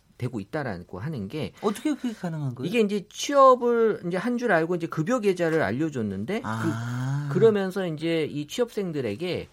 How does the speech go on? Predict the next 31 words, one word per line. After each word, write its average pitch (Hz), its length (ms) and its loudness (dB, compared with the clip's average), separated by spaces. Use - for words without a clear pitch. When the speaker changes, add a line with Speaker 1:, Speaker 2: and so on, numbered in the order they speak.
Speaker 1:
어, 101 340 -8
이제 123 120 -6
이 135 220 -6
통장 240 360 -2
있는 170 160 -6
통장 220 300 -4
비밀번호 131 360 -6
이런 120 140 -6
걸 131 80 -6
막 101 140 -8
받는 175 360 -4
거예요. 131 380 -6
그러니까 214 340 2
나도 185 300 -2
모르게 240 420 0
이게 208 340 0
그 185 160 -6
공범이 220 540 0
될 117 260 -4
수 - 200 -10
있다라는 113 520 -4
거거든요. 87 520 -8
Speaker 2:
그렇겠네요. - 440 -10
Speaker 1:
그러니까 196 100 -2
이래-, 226 200 2
이게 214 240 0
이제 226 140 2
이십 196 240 -4
대, 240 80 2
삼십 220 300 -2
대 220 100 0